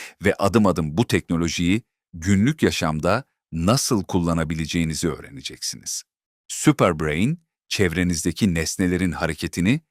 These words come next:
hızını ve mesafesini algılamanıza yardımcı olan bir cihazdır. Kullanıcı merkezlerinden ve bireysel kullanıcılardan aldığımız geri bildirimlere göre kullanımı oldukça kolay ve öğrenme süreci kısa.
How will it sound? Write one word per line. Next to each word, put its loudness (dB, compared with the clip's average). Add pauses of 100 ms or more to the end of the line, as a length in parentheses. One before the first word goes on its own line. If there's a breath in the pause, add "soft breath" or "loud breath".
(260)
hızını 0 (300)
ve 4
mesafesini -2
algılamanıza -2
yardımcı 0
olan 0
bir -6
cihazdır. -8 (840 loud breath)
Kullanıcı 6
merkezlerinden 0
ve -4
bireysel 0
kullanıcılardan 2
aldığımız 0
geri 2
bildirimlere 2
göre 2 (480)
kullanımı 2
oldukça 0
kolay 0 (300)
ve 2
öğrenme 2
süreci 0
kısa. -8